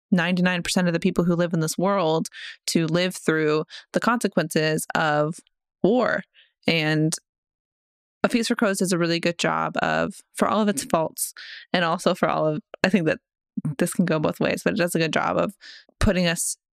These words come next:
in the shoes and in the spot of people who are on the ground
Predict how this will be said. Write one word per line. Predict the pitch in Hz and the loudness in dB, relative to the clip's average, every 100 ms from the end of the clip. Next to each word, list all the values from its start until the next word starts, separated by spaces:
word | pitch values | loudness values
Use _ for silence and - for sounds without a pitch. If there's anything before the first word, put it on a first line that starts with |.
| _ - | _ 0
in | 185 175 | 2 2
the | 180 | 2
shoes | - 165 160 160 | 0 0 0 0
and | 160 | 0
in | 156 | 0
the | 151 | -2
spot | - - 165 156 165 - | -4 -2 0 0 -2 -2
of | 170 180 | -2 -2
people | - 185 175 | -2 0 2
who | 170 | 2
are | 165 | 2
on | 160 160 | 0 -2
the | |
ground | 165 151 - 64 - | -2 -2 -2 -4 -6